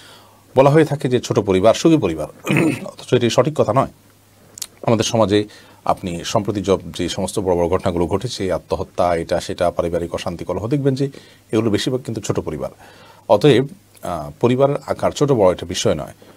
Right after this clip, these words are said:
ইসলাম জন্ম নিয়ন্ত্রণকে মৌলিকভাবে উৎসাহিত করে না, এটা হলো কোরআন এবং হাদিসের পরিষ্কার নির্দেশনা। বিধায়, আহ, যদি সাধ্য থাকে, সামর্থ্য থাকে, তিনটার পরে বাচ্চা নিয়ে আর তার সে চেষ্টা করা উচিত। তবে হ্যাঁ, যদি মেয়ের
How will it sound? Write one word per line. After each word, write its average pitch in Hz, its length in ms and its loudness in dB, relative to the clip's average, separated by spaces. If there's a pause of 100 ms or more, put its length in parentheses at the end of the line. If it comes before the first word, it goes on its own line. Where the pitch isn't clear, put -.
(140)
ইসলাম 135 420 -2
জন্ম 98 280 2
নিয়ন্ত্রণকে 123 720 0
মৌলিকভাবে 127 760 2 (100)
উৎসাহিত 98 520 -6
করে 78 340 -2
না, 87 200 0 (280)
এটা - 120 -6
হলো 117 180 -2
কোরআন 98 220 0
এবং 82 80 -8
হাদিসের 80 420 -6 (400)
পরিষ্কার 135 340 2
নির্দেশনা। 85 420 -10
বিধায়, 110 240 4 (580)
আহ, 87 360 0
যদি 117 180 2
সাধ্য 131 300 0
থাকে, 113 220 -8
সামর্থ্য 139 340 0
থাকে, 117 280 -2
তিনটার 82 280 -4
পরে 80 140 -6
বাচ্চা 78 240 -6
নিয়ে 85 120 -6
আর 80 120 -10
তার - 120 -6
সে 104 120 -8
চেষ্টা 120 260 -2
করা 113 140 -2
উচিত। 117 240 -6
তবে 139 140 -2
হ্যাঁ, 123 200 -2 (460)
যদি 117 400 2 (100)
মেয়ের 95 500 -4